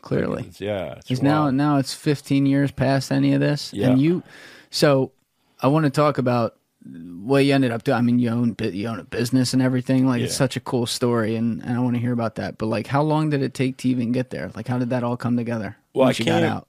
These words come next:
Speaker 2: I came out of prison that last time. It was during the, the crash, which you, you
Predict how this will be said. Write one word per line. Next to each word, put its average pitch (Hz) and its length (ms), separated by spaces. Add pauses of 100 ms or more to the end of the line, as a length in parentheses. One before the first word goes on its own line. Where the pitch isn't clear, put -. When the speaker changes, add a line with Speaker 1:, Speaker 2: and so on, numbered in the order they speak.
Speaker 2:
I 113 120
came 151 280
out 147 140
of 139 100
prison 147 300
that 127 180
last 131 340
time. 110 280
It 95 120
was 92 200
during 107 420
the, 90 360 (260)
the 113 80
crash, 113 480
which 101 240
you, 101 80
you - 40